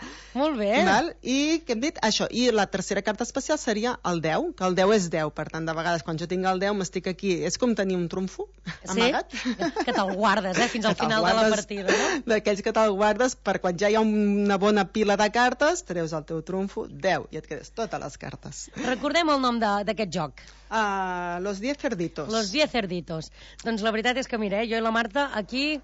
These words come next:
Speaker 1: sis anys els tenim des de fa molt temps, però ens ho estem passant molt bé, eh?
Speaker 2: Sí, això exacte, eh? Com dèiem, és de sis, set anys, eh? Aquest és una mica més, ah, de nivell, diguéssim, que,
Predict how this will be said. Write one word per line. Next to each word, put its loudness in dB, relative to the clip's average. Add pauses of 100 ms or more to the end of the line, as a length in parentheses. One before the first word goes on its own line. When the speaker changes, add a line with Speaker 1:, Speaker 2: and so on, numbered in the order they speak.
Speaker 1:
sis -4
anys 0
els -8
tenim -2
des -2
de -4
fa -2
molt -2
temps, -2
però -2
ens -2
ho -2
estem -4
passant 0
molt 2
bé, -2 (100)
eh? 2
Speaker 2:
Sí, 2 (760)
això 2
exacte, -2
eh? 2
Com 2
dèiem, 6
és 2
de 2
sis, -2
set -4
anys, 0
eh? -4
Aquest -2
és -2
una 0
mica 0
més, -4
ah, -8
de -6
nivell, 0
diguéssim, -4
que, -4